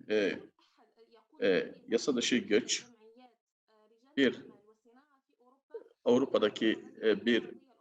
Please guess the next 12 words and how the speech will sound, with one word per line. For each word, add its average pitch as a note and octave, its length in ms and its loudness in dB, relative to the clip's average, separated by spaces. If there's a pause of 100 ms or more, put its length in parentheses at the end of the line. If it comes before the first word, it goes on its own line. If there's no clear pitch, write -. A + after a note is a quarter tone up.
(420)
e, F2+ 140 -4
sanayi, G#2+ 840 -2
e, G#2 360 -2
iş A#2+ 140 -2
adamları G#2 500 -2
derneği G#2+ 540 -2 (280)
diyor D3+ 240 0
ki, G#2 380 -8 (100)
diyorlar A#2+ 380 -2
ki - 240 -10
eğer A2+ 280 2 (640)
alternatif, A#2 880 0